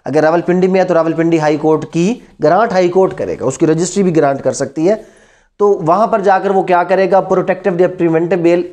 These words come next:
इस वक्त तक कि वापस आकर वो क्या करेगा? खुद को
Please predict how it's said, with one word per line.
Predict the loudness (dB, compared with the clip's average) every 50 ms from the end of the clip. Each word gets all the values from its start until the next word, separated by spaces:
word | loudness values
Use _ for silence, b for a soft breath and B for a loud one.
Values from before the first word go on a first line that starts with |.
| -12 _ -8
इस | -8 -8 -6 -4
वक्त | -4 -4 -4 -4 -2 -2
तक | -2 -2 -4 B B B B B B B B B B _
कि | -2 -2 0 0
वापस | 0 2 2 2 2 2 2 2 2 0
आकर | 0 2 2 0 0 2 2 2 2 2
वो | 2 0 0
क्या | 2 2 2 2
करेगा? | 2 2 2 4 4 2 2
खुद | 2 2 0 0 0
को | 0 2 2 2 0 -2 -6 -12